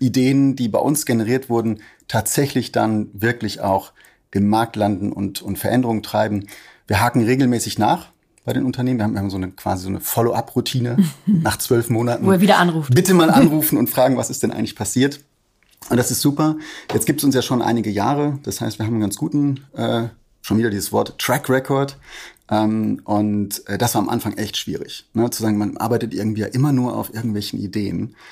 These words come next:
Speaker 1: Aber wir haben dann gelernt, ähm, solche Faktoren wie Machbarkeitsstudien, ja, Feasibility-Aspekte, ähm,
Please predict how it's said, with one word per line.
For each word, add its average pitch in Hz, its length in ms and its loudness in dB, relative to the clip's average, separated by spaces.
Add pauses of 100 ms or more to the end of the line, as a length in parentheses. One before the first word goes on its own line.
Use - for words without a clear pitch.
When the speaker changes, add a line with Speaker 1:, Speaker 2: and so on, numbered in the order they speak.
(480)
Speaker 1:
Aber 113 80 2
wir 139 80 4
haben 151 100 4
dann 143 120 4
gelernt, 127 640 2
ähm, 113 640 0
solche 110 280 -2
Faktoren 104 500 -2
wie 95 300 -6 (120)
Machbarkeitsstudien, 117 1120 -4 (100)
ja, 104 220 -4
Feasibility-Aspekte, 110 1200 -4 (540)
ähm, 104 580 0